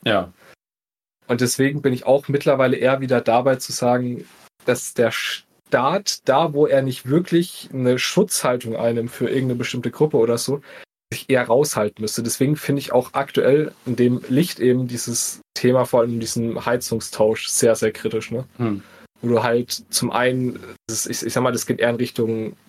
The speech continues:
Speaker 2: Planwirtschaft, wo du halt klar sagst, das sind die Technologien, auf die wir setzen und es gibt keinen richtig offenen Markt in dem Gebiet.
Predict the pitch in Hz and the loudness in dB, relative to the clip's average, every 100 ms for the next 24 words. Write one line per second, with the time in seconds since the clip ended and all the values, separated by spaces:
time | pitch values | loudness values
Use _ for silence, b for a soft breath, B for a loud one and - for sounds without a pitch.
0 | - - 113 123 139 135 135 - 135 - | -16 -2 2 2 2 2 0 2 0 0
1 | 117 113 113 - - 120 123 123 120 123 | 0 2 2 -2 0 2 2 2 2 0
2 | - - _ _ _ 131 123 131 120 - | -8 -10 _ _ _ -2 0 0 -2 -2
3 | 123 123 120 117 139 131 - 127 127 - | -2 -2 -4 0 2 2 2 0 2 2
4 | 135 - 113 117 - 123 - 123 127 123 | 0 -2 -2 -4 -2 -4 -2 0 0 -2
5 | - 127 147 156 147 143 143 135 135 139 | -2 -2 0 -2 2 0 2 2 2 0
6 | - 139 135 143 151 180 | 0 -4 -4 -4 -4 -4